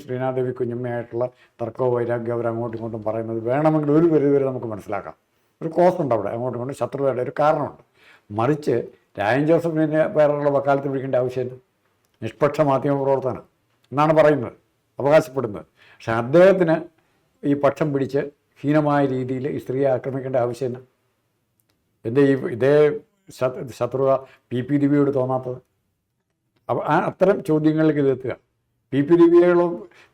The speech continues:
ഏ, ഏറ്റവും ക്രൂരിയായ സ്ത്രീ ആരെന്ന് ചോദിച്ചാൽ ഒറ്റ ഉത്തരവേ ഉള്ളൂ, പി പി ദിവ്യ. ഇപ്പം നിലവിൽ അതിന് പറയുന്നതിന് കുഴപ്പമൊന്നുമില്ല. അത് എത്ത-, ഏത് അവ-, അവരുടെ സ്റ്റേറ്റ്മെന്റ് മാത്രം മതി. ഇയാളുടെ പ്രസംഗിച്ച ശേഷം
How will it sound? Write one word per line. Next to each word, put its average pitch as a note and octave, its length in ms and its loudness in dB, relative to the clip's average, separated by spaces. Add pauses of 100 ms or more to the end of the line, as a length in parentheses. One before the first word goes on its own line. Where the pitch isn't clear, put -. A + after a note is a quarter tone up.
ഏ, D#3+ 100 4 (160)
ഏറ്റവും E3+ 360 4
ക്രൂരിയായ E3 360 8
സ്ത്രീ D#3+ 220 2
ആരെന്ന് D3+ 240 4
ചോദിച്ചാൽ D3+ 180 0
ഒറ്റ C#3+ 180 -4
ഉത്തരവേ C#3+ 220 -2
ഉള്ളൂ, C3 120 0
പി B2+ 100 -8
പി A2+ 120 -8
ദിവ്യ. G#2 240 -6
ഇപ്പം - 520 -2
നിലവിൽ C#3+ 340 2 (580)
അതിന് E3+ 180 -2
പറയുന്നതിന് F#3+ 360 0
കുഴപ്പമൊന്നുമില്ല. F3 540 0 (1120)
അത് D3+ 180 4
എത്ത-, F#3 220 2
ഏത് D#3+ 300 2
അവ-, C3 220 0
അവരുടെ F3 280 0
സ്റ്റേറ്റ്മെന്റ് F#3 480 2
മാത്രം E3+ 300 2
മതി. B2+ 140 -2
ഇയാളുടെ C3 400 2
പ്രസംഗിച്ച C#3+ 460 -6
ശേഷം A#2+ 400 -4